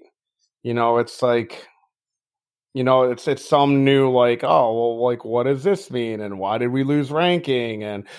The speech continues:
you know, like, because you see, like, when you, when I watch, I, I watch our organic pretty close. And if you're not, if you're not me and you hire somebody l-,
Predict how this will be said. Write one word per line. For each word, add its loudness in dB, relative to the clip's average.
you -2
know, 4
like, 2
because 0
you -2
see, 0
like, 2
when 2
you, -2
when -2
I 4
watch, 0
I, 2
I 0
watch 0
our 0
organic -6
pretty -6
close. -4
And 4
if -2
you're 0
not, 2
if -10
you're -4
not 0
me 0
and -2
you -4
hire -2
somebody 0
l-, -4